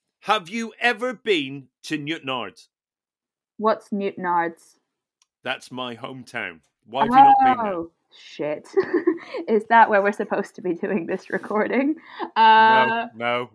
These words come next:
Speaker 1: no, no, no.
Speaker 2: I,
Speaker 1: It's not.
Speaker 2: I'm sorry.
Speaker 1: There's, there's very little to,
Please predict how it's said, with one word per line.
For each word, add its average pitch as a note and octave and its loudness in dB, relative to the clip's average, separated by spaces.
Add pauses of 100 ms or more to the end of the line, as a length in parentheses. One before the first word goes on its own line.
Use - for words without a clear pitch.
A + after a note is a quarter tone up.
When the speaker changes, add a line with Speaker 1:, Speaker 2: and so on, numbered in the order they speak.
Speaker 1:
no, A2 -8 (200)
no, G2+ -14 (140)
no. G2+ -10
Speaker 2:
I, B3 6
Speaker 1:
It's A#3+ 0
not. A#3+ -4 (640)
Speaker 2:
I'm F#3 -16
sorry. E3 -6
Speaker 1:
There's, A3+ -6
there's F#3+ -4
very A#3+ -4
little F#3 -6 (240)
to, C#3+ -8